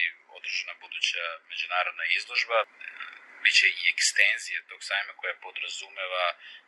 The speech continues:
sve one nacionalne paviljone koji su potrebni, nacionalni paviljon Srbije, tematske paviljone i tako dalje. A, to je jedan ogroman prostor koji će biti jako lepo uređen, da na pravi način repre-, reprezentuje našu zemlju, ovaj, tokom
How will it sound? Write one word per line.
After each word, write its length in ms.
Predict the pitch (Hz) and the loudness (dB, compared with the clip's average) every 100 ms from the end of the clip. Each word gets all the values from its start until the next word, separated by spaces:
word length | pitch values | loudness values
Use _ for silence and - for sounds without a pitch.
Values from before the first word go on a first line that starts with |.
| - | 2
sve 140 | 101 95 | 6 6
one 120 | 95 90 92 | 4 2 2
nacionalne 460 | - - 87 85 - | 2 -6 -6 -8 -8
paviljone 500 | 87 85 87 104 110 101 | -8 -6 -2 0 2 0
koji 140 | - - | -2 -12
su 60 | - 98 | -10 -6
potrebni, 460 | 92 - 92 92 95 | -6 -6 -8 2 2
nacionalni 320 | - 95 90 | 2 -6 -10
paviljon 280 | 90 95 92 - | -6 -6 -4 -6
Srbije, 340 | - 90 90 | -4 -4 0
tematske 320 | 95 95 - - 92 | 0 0 -8 -12 -12
paviljone 420 | 92 92 95 90 | -4 -2 2 2
i 80 | 87 | 0
tako 160 | 95 - - | -6 -6 2
dalje. 220 | 90 127 - - - - - - | 2 2 -2 -6 -10 -10 -10 -2
A, 20 | 92 92 90 - _ _ _ - | 2 2 0 -4 _ _ _ -6
to 60 | 117 | 2
je 120 | 113 | 6
jedan 180 | 117 110 - _ 107 | 6 2 -6 _ -6
ogroman 360 | 117 113 101 - | -6 -6 -6 -2
prostor 340 | 98 107 - - | 0 0 -4 -12
koji 120 | - 92 | -12 -8
će 60 | - - | -8 -8
biti 220 | - 92 | 0 4
jako 180 | 92 - 92 | 4 2 -2
lepo 220 | 95 - 87 | -2 -2 -12
uređen, 340 | 107 123 123 - - | -8 -2 -2 -4 -4
da 100 | 95 92 90 - | 4 4 4 -2
na 80 | 92 - - | -14 -14 2
pravi 260 | 98 101 95 92 | 6 8 6 0
način 240 | 95 - - | 2 0 -4
repre-, 380 | 87 - 92 92 _ 95 | -10 -6 -6 -6 _ -14
reprezentuje 640 | - 90 95 98 95 87 | -10 -6 -6 -6 -10 -10
našu 180 | 87 - - | -8 -8 -4
zemlju, 300 | 82 - - - - - - 85 | -4 -4 -18 -20 -20 -20 -18 -14
ovaj, 240 | 85 85 87 85 - - | -2 2 2 2 -10 -12
tokom 240 | - - | -12 -10